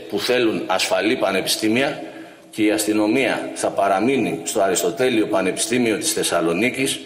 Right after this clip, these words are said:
μέχρι να ολοκληρωθεί η κατασκευή της βιβλιοθήκης. Και θέλω εν ονόματι της λογικής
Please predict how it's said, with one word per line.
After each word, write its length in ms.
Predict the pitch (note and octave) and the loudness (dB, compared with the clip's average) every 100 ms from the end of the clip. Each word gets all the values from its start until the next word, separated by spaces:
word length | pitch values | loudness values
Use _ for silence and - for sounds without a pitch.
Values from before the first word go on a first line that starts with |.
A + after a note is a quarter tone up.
| - - - - | -16 -20 -20 -10
μέχρι 680 | G#2+ B2 D#3+ D#3+ D#3+ D#3+ - | -2 0 0 2 2 0 -2
να 180 | G#2+ G#2+ | 0 2
ολοκληρωθεί 840 | G#2 G2+ G#2 G2+ F#2 A#2+ B2+ C3 - - - | 2 0 2 2 2 2 0 -2 -10 -18 -12
η 100 | G#2+ | -4
κατασκευή 560 | G#2 F#2 F#2 - F#2 A#2+ | 0 0 0 0 2 2
της 180 | A2 G2 | 0 -2
βιβλιοθήκης. 760 | F2 F#2 - F#2 - - - - - - - - - - - - _ _ _ _ _ - | 0 0 0 -2 -6 -10 -12 -16 -20 -20 -20 -20 -20 -20 -20 -20 _ _ _ _ _ -4
Και 120 | A2 | -2
θέλω 280 | D#3 E3 F3+ | 0 2 2
εν 140 | D3 | 2
ονόματι 460 | C3+ D3+ D#3+ C3+ A#2+ | 2 2 2 0 0
της 180 | G#2+ | 0
λογικής 640 | A2 G2+ F#2 B2+ C#3+ - | 2 2 0 -2 -2 -2